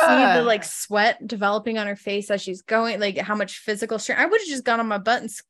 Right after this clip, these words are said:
Speaker 2: thrown myself down.
Speaker 1: And then I'm like,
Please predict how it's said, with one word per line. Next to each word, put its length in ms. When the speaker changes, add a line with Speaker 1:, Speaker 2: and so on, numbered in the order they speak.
Speaker 2:
thrown 260
myself 420
down. 580
Speaker 1:
And 160
then 160
I'm 180
like, 320